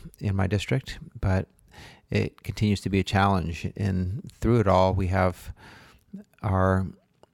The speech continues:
constituents asking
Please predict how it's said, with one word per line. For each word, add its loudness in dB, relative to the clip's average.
constituents -2
asking 0